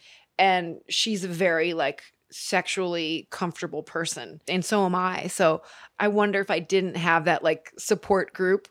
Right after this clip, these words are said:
as a young kid. I was probably twelve or eleven. Um, you know, you, you start to probably feel shameful. You know, I was raised Catholic, and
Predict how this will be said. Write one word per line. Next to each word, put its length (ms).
as 140
a 60
young 380
kid. 240
I 80
was 140
probably 840
twelve 580
or 80
eleven. 640
Um, 580
you 120
know, 160
you, 260
you 200
start 340
to 420
probably 420
feel 280
shameful. 880
You 140
know, 80
I 80
was 240
raised 340
Catholic, 720
and 380